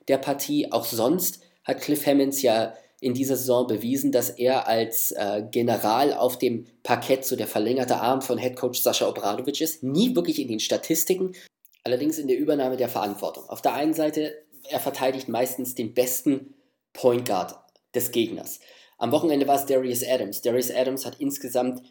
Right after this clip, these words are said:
sechs der zweiundzwanzig Ballverluste der Eisbären Bremerhaven produziert. Und einen großen Anteil daran hatte Cliff Hammonds. Cliff Hammonds kontrolliert das Tempo. Also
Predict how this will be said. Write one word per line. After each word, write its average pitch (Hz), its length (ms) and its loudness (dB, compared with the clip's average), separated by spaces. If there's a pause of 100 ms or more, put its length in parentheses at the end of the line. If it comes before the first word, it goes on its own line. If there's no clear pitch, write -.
sechs 139 420 -2
der 127 140 0
zweiundzwanzig 123 760 0
Ballverluste 101 800 -6 (320)
der 120 420 6
Eisbären 123 560 2
Bremerhaven 104 580 -2
produziert. - 520 -2
Und - 120 -8
einen 110 260 -4 (320)
großen 185 540 2
Anteil 156 380 0
daran 104 280 2
hatte 117 180 -4
Cliff 143 240 -4
Hammonds. - 400 -2 (800)
Cliff 120 200 4
Hammonds 147 520 8 (180)
kontrolliert 139 480 2
das 139 160 2
Tempo. 156 600 0
Also 117 400 4